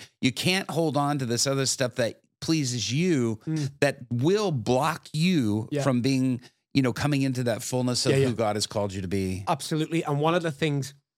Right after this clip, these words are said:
Speaker 2: one of, one of the, the things that I would s-, I would encourage people is let the, again, we don't go up to people and say, "You're a sinner,"
Speaker 1: Right.
Speaker 2: although,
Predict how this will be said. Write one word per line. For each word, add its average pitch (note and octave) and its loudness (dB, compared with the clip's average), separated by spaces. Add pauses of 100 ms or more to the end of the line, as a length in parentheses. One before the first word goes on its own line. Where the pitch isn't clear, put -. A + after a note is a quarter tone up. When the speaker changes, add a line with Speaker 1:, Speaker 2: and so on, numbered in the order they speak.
(1000)
Speaker 2:
one D3 0
of, C3+ 0
one D#3 2
of C#3 -2
the, C#3 -6 (960)
the C3+ -4
things C#3 -2
that C#3+ 0
I C#3+ 2
would C#3 -4
s-, - -12 (100)
I B2+ -2
would B2+ -4
encourage C#3 -6
people C#3 -4
is C#3 -2
let D#3 0 (100)
the, G#3 -6 (480)
again, D3 0
we C3+ -4
don't F3+ -2
go F3+ 2
up D3+ -4
to D3+ -10
people C#3+ -4
and C3+ -4
say, C3+ -6 (320)
"You're F#3+ 4
a F#3+ 2
sinner," B2+ -4 (480)
Speaker 1:
Right. A2 4
Speaker 2:
although, C#3 0